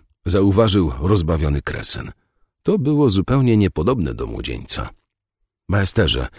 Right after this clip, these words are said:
nocą wrócił Sir Davos. Mówili o tym w kuchni. Pomyślałem sobie, że zechcesz natychmiast się o tym dowiedzieć”.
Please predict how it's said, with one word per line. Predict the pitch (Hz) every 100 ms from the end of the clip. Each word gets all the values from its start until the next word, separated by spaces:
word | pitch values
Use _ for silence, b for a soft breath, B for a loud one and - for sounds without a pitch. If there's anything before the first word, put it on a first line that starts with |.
| B B B
nocą | 104 120 - 120
wrócił | 104 117 101 107
Sir | - 98
Davos. | 82 71 60 - - _ _ _ _ -
Mówili | 113 92 78
o | 71
tym | 80
w | 73
kuchni. | - - - - - _ _ - _
Pomyślałem | - 101 101 127 123 104
sobie, | 123 127 131
że | 113
zechcesz | 98 113 - 110
natychmiast | 101 101 - - 98 -
się | - 104
o | 90
tym | 101
dowiedzieć”. | 104 120 80 - - -